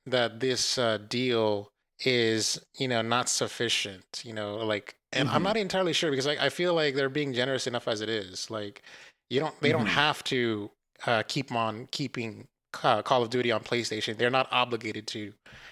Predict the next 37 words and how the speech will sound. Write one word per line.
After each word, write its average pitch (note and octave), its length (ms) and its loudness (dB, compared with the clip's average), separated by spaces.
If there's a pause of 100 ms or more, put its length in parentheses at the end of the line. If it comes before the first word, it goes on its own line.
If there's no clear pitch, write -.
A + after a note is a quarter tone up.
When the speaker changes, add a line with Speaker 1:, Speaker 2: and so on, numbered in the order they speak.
(140)
Speaker 1:
And B2 100 -6
the A#2 60 -2
fact C3+ 220 4
of C3 60 0
the B2+ 60 0
matter C3 280 4
is A#2 280 2
they're A#2+ 220 4
sort C3+ 360 2
of, B2 200 -2 (120)
you C3+ 100 -4
know, A#2+ 140 0
letting A#2 320 2
you, A2+ 280 -2 (520)
like, B2 180 0
letting C3+ 240 2
them B2+ 160 -4
eat B2+ 180 -6
cake, A#2+ 340 -2
so - 140 0
to A2 80 -2
speak. - 280 -4
He's A2+ 200 -6
like, A2 100 -4
"Here, B2+ 220 2
we'll, A2+ 240 2
we'll, A#2 280 2
we'll, A#2+ 340 0
we'll B2+ 160 2
even A#2+ 200 0
do A#2+ 120 0
three A#2+ 200 -4
more A#2 140 -2
years A2+ 200 2
beyond A2+ 440 -2
the G#2+ 60 -4
current, G#2 380 -8